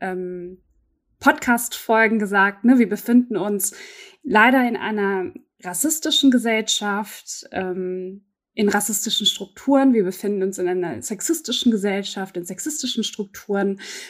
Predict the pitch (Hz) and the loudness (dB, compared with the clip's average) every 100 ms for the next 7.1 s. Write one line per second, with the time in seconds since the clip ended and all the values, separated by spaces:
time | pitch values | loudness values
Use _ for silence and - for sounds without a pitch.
0 | - 220 220 220 - 220 214 214 202 196 | 0 6 6 6 2 2 2 0 0 0
1 | 185 185 - 190 - 180 180 - 277 269 | -2 -4 -6 -6 -6 -4 -4 -2 4 6
2 | 247 - 190 202 - 208 196 202 - 247 | 6 2 -4 -4 -4 -2 -2 -2 2 8
3 | 254 240 220 220 - 226 - 214 - 185 | 8 8 0 -6 -6 -6 -6 -8 -10 -6
4 | 226 247 240 226 247 202 196 185 196 202 | 4 6 6 6 0 0 -2 -4 -6 -6
5 | 185 208 247 247 185 185 185 180 180 190 | -4 0 0 0 -4 -6 -10 -12 -10 -6
6 | 226 226 254 208 185 202 - - 196 214 | -2 2 2 0 -6 -6 -6 -4 -2 -2
7 | 247 | -6